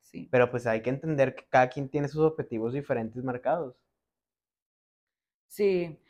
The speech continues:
Speaker 1: Sí, a mí también me salen mucho, o sea, es que es esta presión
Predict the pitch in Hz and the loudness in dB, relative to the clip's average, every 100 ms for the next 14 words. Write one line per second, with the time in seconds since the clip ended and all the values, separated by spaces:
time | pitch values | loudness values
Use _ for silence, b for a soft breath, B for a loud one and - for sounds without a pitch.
0 | _ 262 269 262 269 269 285 294 285 277 | _ 10 10 12 8 6 4 4 4 2
1 | 277 285 285 269 269 262 285 285 285 302 | 4 4 6 8 8 6 2 4 4 6
2 | 302 294 247 233 233 247 - | 6 4 2 4 4 2 -4